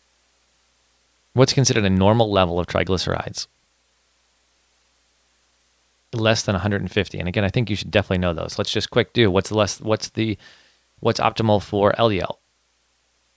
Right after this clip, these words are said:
Less than a hundred. What's optimal for H D L?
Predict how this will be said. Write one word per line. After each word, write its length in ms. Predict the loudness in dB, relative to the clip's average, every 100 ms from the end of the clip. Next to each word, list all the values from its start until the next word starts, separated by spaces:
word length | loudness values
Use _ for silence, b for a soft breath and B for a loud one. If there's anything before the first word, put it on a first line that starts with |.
| _ _ _ _ _ -6
Less 180 | -6 -2
than 100 | 0
a 60 |
hundred. 300 | 0 0 -4 -10 _
What's 200 | -4 -4
optimal 640 | 0 -2 -2 -2 0 -2 -6 _ _ _ _ _ _
for 540 | -14 0 4 6 4 2
H 240 | 0 -2 0
D 100 | -2
L? 240 | -4 -10